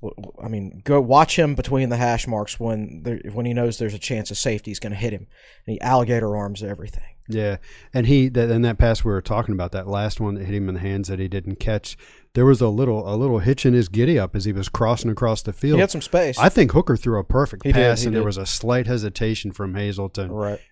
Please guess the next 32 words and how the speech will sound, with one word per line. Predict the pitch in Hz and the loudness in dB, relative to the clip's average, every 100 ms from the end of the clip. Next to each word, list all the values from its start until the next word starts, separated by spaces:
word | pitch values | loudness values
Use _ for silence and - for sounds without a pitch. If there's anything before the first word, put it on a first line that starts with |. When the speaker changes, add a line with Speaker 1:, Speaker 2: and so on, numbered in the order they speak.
| - | -2
Speaker 2:
And | 120 | 2
then | 120 113 | 4 4
he | |
still | 107 165 | 6 8
got | 135 | 8
his | 110 | 6
hands | 110 131 113 | 6 4 4
on | 107 | 2
the | 98 | 0
ball | 98 95 | 0 -2
but | 92 | -4
didn't | 95 90 90 | -6 -6 -6
catch | 92 87 | -8 -10
it. | 110 | -6
Speaker 1:
Yeah. | 113 104 92 - - | -2 0 -2 -12 -16
Speaker 2:
So | - 131 117 | -6 -2 -2
Speaker 1:
So | - - | -4 -8
Speaker 2:
he | 135 127 | -6 6
Speaker 1:
that's | 175 226 | 8 8
two | - 240 | 4 6
games | 196 190 | 6 6
in | 160 | 6
a | 139 | 8
row | 135 139 127 | 10 10 8
by | 117 | 4
dro-, | 104 107 113 | 0 -2 -2
by | 101 117 - 104 | -2 -4 -6 -6
drop | 131 127 - | 2 2 2
passes | 131 120 117 - 104 | 0 2 0 -4 -8
by | - 117 113 | -4 -2 0
our | 110 | 0
receivers. | 107 - 131 123 110 101 | -4 -4 -4 -2 -4 -6